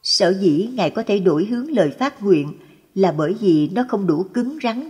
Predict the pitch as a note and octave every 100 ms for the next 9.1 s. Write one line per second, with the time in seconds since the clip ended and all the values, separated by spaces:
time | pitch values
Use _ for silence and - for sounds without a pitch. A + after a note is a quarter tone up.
0 | G3+ D#3 F3 A#3+ D#3 D3 D3 G#3+ B3 F#3+
1 | C#3 C#3+ - - G#3+ F#3 F#3 D#3+ E3+ C#3
2 | E3+ F#3+ G#3 F#3 - - _ _ _ _
3 | _ _ _ _ _ _ _ _ _ _
4 | _ _ _ _ _ _ A#3+ G#3 F#3 A3
5 | G3 D#3 E3 E3+ D#3 C#3+ D3+ F3 D3+ -
6 | A3+ G#3+ G3+ - _ _ _ - A3 F#3+
7 | F3+ D3 C#3 - E3 F#3+ F#3+ A3 G3 A3
8 | A3 G#3 F#3+ E3+ G3+ B3+ G#3 G#3 G3 G3
9 | -